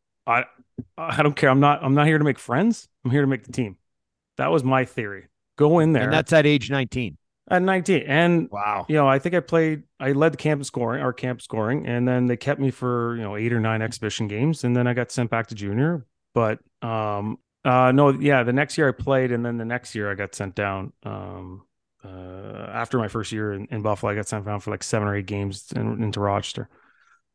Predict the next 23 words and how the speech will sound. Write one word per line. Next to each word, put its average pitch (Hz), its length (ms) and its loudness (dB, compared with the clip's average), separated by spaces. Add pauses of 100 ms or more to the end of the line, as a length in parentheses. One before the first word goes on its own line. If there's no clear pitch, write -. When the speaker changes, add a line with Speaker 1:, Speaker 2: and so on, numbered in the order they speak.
(480)
Speaker 1:
But 127 120 2
that, 143 200 6
that 139 180 4
first 170 280 6
year 139 100 8
I 143 40 8
Speaker 2:
Why? 123 60 6
Speaker 1:
got 120 120 2
sent 139 180 4
Speaker 2:
Why, 135 200 8
Speaker 1:
down. 131 80 -4
Speaker 2:
why 143 200 8
do 147 80 4
you 147 60 6
think 143 240 -2
that, 120 180 0
why 131 240 2
do 139 60 2
you 127 60 0
think 123 180 -6
they 113 80 -2
did 101 180 -6
that? 65 160 -14